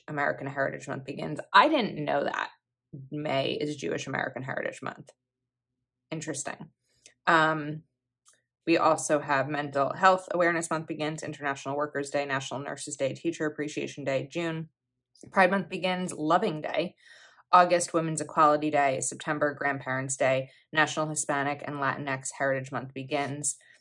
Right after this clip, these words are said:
September, International Day of Peace, Bi Visibility Day. October, L G B T Q plus, I A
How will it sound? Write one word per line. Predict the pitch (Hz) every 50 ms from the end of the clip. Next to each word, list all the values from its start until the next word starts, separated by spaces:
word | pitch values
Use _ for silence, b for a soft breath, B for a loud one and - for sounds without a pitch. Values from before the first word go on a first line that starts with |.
| b _ _ _
September, | - - 139 - 156 147 147 139 143 139
International | - 147 135 143 147 143 139 135 - 147 139
Day | 131 123 123
of | 127 127
Peace, | - - - 170 165 165 - -
Bi | - 151 147 143 143
Visibility | 143 151 143 143 139 143 143 147 147 143 147
Day. | 143 151 147 143 143 143 143 -
October, | 131 - - - 160 151 151 156 151 139 - -
L | 151 147
G | 143 147 147
B | 139 135 135
T | 135 - - 135
Q | 135 - - 143 143 139
plus, | 135 - - 131 127 131 135 -
I | - 160 147 143
A | - - 139 135